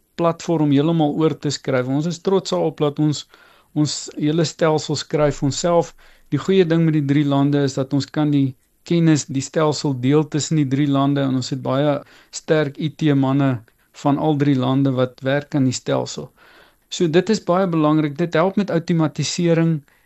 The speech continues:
en hoe meer ons van dit op ons eie stelsel doen, hoe minder, jy weet, hoef jy nou van buite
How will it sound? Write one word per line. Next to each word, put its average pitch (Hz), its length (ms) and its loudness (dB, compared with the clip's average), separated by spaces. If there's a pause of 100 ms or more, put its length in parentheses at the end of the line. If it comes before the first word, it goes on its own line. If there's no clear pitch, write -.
(100)
en 151 340 -2
hoe 160 100 0
meer 170 300 2
ons 190 160 0
van 165 240 0
dit 147 200 2
op 147 160 -4
ons 156 200 0
eie 151 200 0
stelsel 143 600 -2
doen, 131 320 0 (440)
hoe 151 120 -2
minder, 156 460 2 (160)
jy 143 100 -2
weet, 147 200 0
hoef 147 140 0
jy 165 100 0
nou 147 160 2
van 143 220 -2
buite 139 540 2